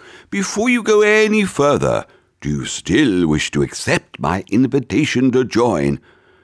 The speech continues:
the extremely successful salesman's club?" There was a slight hesitation,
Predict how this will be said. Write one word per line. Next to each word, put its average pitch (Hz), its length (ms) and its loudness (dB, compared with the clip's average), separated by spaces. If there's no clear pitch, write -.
the 71 160 -2
extremely 67 840 -4
successful 69 880 -6
salesman's 58 960 -4
club?" 60 760 -4
There 139 180 2
was 170 300 2
a 180 100 0
slight 92 600 -2
hesitation, 73 920 -4